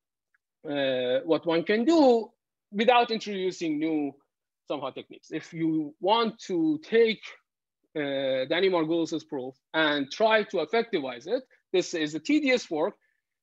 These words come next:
It's challenging, and what you're gonna get is a rate of this sort. I, it somehow doesn't seem possible that just effectivizing existing proofs will give you,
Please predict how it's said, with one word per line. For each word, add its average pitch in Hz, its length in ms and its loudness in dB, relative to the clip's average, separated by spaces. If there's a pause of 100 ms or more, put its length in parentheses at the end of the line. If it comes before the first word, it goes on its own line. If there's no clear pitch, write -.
It's 143 1160 0
challenging, 180 720 0 (440)
and 165 760 -4
what 202 200 2
you're 202 120 4
gonna 180 220 0
get 165 340 2
is 147 120 -12
a 131 100 -6
rate 123 360 -6
of 127 160 -8
this - 380 -16 (120)
sort. - 320 -12
I, 131 220 -2 (380)
it 123 100 -12
somehow - 680 -14
doesn't 127 320 -10
seem 117 340 -12 (840)
possible 139 440 2
that 131 180 -2
just 151 180 -2
effectivizing 151 680 2
existing 135 600 -2
proofs 117 280 -12 (380)
will 156 140 2
give 135 220 0
you, 117 240 -6